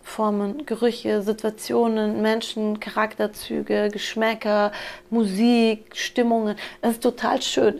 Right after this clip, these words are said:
So, so wie muss erstmal auf sich aufmerksam werden, ja? Also wann, wann haben Sie das letzte Mal innen, nach innen geschaut und sich gefragt, so, "Wie geht's dir? <laughs> Ja, was, was willst du?" Also wenn ich mich frage, "Was willst du?",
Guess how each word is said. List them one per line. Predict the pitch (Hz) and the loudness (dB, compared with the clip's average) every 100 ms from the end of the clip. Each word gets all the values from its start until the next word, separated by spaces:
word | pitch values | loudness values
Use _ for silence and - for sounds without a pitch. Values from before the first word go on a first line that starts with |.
| - | -4
So, | 214 254 254 - | 2 2 0 -4
so | 226 240 214 | -2 0 2
wie | 262 | 4
muss | 262 285 - | 4 2 2
erstmal | 262 277 277 | 0 2 2
auf | 269 - | 2 -2
sich | - - | -12 -4
aufmerksam | 302 339 330 330 214 196 | -2 2 2 2 -8 -6
werden, | 190 196 190 202 _ | -6 -8 -8 -10 _
ja? | 302 - - - | -4 -4 -20 -2
Also | 240 233 | 4 6
wann, | 302 285 | 8 8
wann | 302 | 6
haben | 294 330 311 | 8 8 8
Sie | 277 | 8
das | 262 285 | 6 4
letzte | - - | 2 4
Mal | 285 269 | 4 4
innen, | - 302 320 294 156 | 4 6 6 4 2
nach | 262 - | 0 2
innen | 294 359 | 4 6
geschaut | 330 - 254 226 233 508 | 4 -2 0 2 2 2
und | 233 | 0
sich | 247 220 | 0 -2
gefragt, | 247 - 240 233 | -2 0 0 -2
so, | - - - - _ - | -6 -12 -14 -20 _ -16
"Wie | |
geht's | - 311 320 - | 4 4 4 2
dir? | 214 208 - - | 2 4 -2 -6
<laughs> | - - - | -10 -10 -2
Ja, | - 262 - | 0 0 -6
was, | 247 - - | -8 -4 -2
was | - | 0
willst | - 311 359 - - | 4 8 6 4 -2
du?" | 226 185 - _ - - | -4 -4 -12 _ -18 -2
Also | 240 240 | 4 6
wenn | 294 | 6
ich | 370 | 6
mich | 415 392 | 6 6
frage, | - 247 294 285 254 | 4 4 6 6 6
"Was | 269 269 220 | 4 2 0
willst | 254 359 370 - | 4 4 2 -6
du?", | 208 | -6